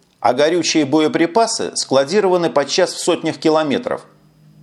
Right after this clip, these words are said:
Несогласованность действий огромной бюрократической военной машины, абсолютная необученность личного состава и командиров всех уровней действиям в обороне,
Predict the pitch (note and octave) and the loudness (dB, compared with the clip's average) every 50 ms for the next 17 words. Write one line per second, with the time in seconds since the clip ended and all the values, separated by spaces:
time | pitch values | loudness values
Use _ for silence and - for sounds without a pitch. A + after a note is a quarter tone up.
0 | - _ - B2+ C3 - D#3+ C#3+ D#3 E3+ F3 - - A#3 A3+ A3 A3 G#3+ G#3+ G#3 | -10 _ 0 2 2 2 2 2 2 2 2 2 2 2 2 2 2 2 0 0
1 | - G#2+ A2 C#3+ - C#4 - - - B2+ C#3 C#3+ C3+ D3 D3+ C#3+ C#3 C#3 C3+ B2 | 0 0 0 0 0 0 0 0 0 2 2 2 2 2 2 2 2 0 0 0
2 | B2+ C#3+ C#3+ B2 C3+ C3+ C3+ C3+ - B2+ - - A#2+ - - C3+ B2+ B2 C3 C3 | 0 0 0 0 0 0 -2 -2 -2 -4 -4 -4 -4 -2 0 2 2 4 4 2
3 | C3 B2+ A#2+ A#2+ A#2+ A#2+ A#2+ A#2+ A#2+ A#2 - - A2+ G#2 G2 F2+ F2 - _ _ | 2 2 2 2 2 2 2 2 0 0 -2 -4 -4 -6 -6 -8 -12 -16 _ _
4 | _ _ _ _ _ _ _ _ - F#2+ G2+ - - E3 D3 F3 G#3+ A#3 A#3 - | _ _ _ _ _ _ _ _ -2 0 0 2 2 2 2 2 0 -4 -4 -2
5 | C#3 A#2+ A2 G#2 B2 B2+ C#3+ D#3 E3 A3+ A3+ - G3+ F3+ F3+ E3+ - - F3 G3+ | 0 0 2 2 2 2 2 2 0 -2 0 0 -2 0 0 -2 -2 -2 -2 -2
6 | F#3+ - - G3 F3+ D#3 - - D3 C#3 - - - G3+ G3 F#3+ F3 C#3+ - - | -2 0 0 0 0 0 2 2 0 0 0 0 0 2 2 2 2 0 0 -4
7 | B2 B2 D3 C#3+ D3 D3+ D#3+ D#3 D#3 G3+ F#3+ F3+ C3+ - - - F3 D#3+ - - | -2 0 0 0 0 -2 -2 0 0 2 2 2 0 0 -2 0 0 0 0 0
8 | G#3 G#3+ G3+ D#3 A2+ G#2+ G#2+ G2+ F#2+ F#2 G#2 D#3 F#3 F3+ - - - E3+ E3+ E3 | 0 2 2 2 0 -2 -4 -6 -8 -4 0 0 2 2 0 0 0 0 2 2
9 | D3 C#3+ D#3+ D#3+ E3+ E3 D#3 C3+ G2 F2 E2+ - | 2 0 0 2 2 2 2 2 0 -2 -4 -8